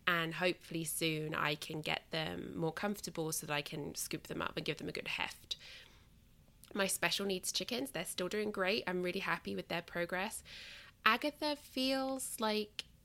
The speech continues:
she might have lost a little weight, but she's still eating and drinking and taking her medication, and every day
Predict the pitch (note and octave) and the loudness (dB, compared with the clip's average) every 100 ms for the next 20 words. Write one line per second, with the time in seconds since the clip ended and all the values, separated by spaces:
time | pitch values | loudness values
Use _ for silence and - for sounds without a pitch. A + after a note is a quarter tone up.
0 | - - - A#3+ A#3 A#3 C4 C#4+ C#4 A#3+ | -12 -2 2 2 2 2 2 0 0 0
1 | A3 - A3 G3 G3 G#3+ A3 A3 G3 F#3 | 0 0 2 2 2 2 2 2 2 2
2 | C4 - - - - - - - A3 G#3+ | 0 -2 -6 -6 -12 -14 -20 -4 4 6
3 | G#3+ - - - - - - G3+ - A3+ | 4 2 -2 -2 -8 -12 0 6 6 6
4 | - C#4 - A#3+ - B3 A#3+ G#3+ G#3 G#3+ | 2 2 2 0 0 2 2 2 0 2
5 | G#3+ G3 F#3+ G3 F#3 G#3 F#3+ F#3+ - F#3+ | 0 2 0 0 0 0 0 0 0 2
6 | - G3 - F#3 - G#3 A3+ C4 B3 G3+ | 2 2 2 2 2 0 2 0 2 2
7 | G3 F#3+ G3 - | 2 2 2 -2